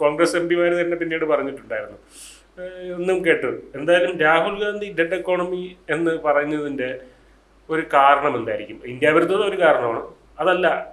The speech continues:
അതിൽ എന്തെങ്കിലും സത്യ, ഏഹ്, ഉണ്ടോ? അതൊന്ന്, അതൊരു ഡീബഗ് ചെയ്യേണ്ട ഒരു കാര്യമായിട്ട്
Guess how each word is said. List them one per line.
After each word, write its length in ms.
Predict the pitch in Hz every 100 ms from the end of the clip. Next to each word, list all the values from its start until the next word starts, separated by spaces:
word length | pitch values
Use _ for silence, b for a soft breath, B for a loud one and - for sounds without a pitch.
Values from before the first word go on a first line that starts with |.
| -
അതിൽ 160 | 185 190
എന്തെങ്കിലും 360 | 180 208 214
സത്യ, 280 | 143 143 156
ഏഹ്, 580 | 156 151 - - 147 147
ഉണ്ടോ? 280 | 143 135 123
അതൊന്ന്, 320 | 120 156 160 156
അതൊരു 200 | 165 185
ഡീബഗ് 480 | 185 160 165 170 175
ചെയ്യേണ്ട 320 | 170 165 147
ഒരു 100 | 147
കാര്യമായിട്ട് 360 | 131 127 123